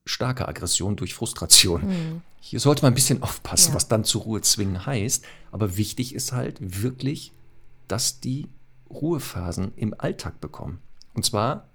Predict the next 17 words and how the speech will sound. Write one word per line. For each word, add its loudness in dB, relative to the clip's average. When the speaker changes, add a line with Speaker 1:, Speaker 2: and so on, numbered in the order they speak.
Speaker 1:
wenn -2
es -6
geht, -2
bestimmte -2
feste -2
Ruhezeiten. -6
Also 2
nicht 2
random, 2
Speaker 2:
Mhm. 0
Speaker 1:
mal 2
so, 2
mal 2
so, -4
sondern -2
Beispiel -6
jetzt -10